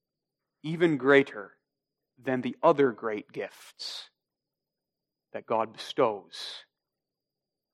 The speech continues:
through his Spirit. So let us consider the grand conclusion to this chapter, verse thirteen.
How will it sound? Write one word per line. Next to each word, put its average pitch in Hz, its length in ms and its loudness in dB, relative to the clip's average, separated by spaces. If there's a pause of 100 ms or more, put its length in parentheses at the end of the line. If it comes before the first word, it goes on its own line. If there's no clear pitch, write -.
(160)
through 104 120 -18
his 104 140 -10
Spirit. - 560 -4 (1600)
So - 160 6
let 226 160 12
us - 320 6
consider 185 800 8 (400)
the 139 220 -6
grand 170 400 6
conclusion 151 640 4
to 131 100 -10
this 131 180 0
chapter, 131 540 4
verse 139 340 2
thirteen. 139 680 0